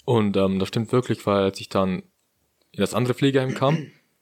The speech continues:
<clears throat> habe ich mich ein bisschen schlau gemacht halt und habe halt die anderen gefragt halt und es ist die Wahrheit. Die haben mich abgelehnt, weil ich schwarz bin. Aber, ähm,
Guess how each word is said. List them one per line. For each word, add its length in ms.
<clears throat> 520
habe 160
ich 200
mich 160
ein 60
bisschen 220
schlau 200
gemacht 320
halt 220
und 460
habe 140
halt 200
die 60
anderen 200
gefragt 420
halt 200
und 300
es 160
ist 140
die 60
Wahrheit. 280
Die 60
haben 60
mich 120
abgelehnt, 540
weil 180
ich 220
schwarz 320
bin. 100
Aber, 680
ähm, 380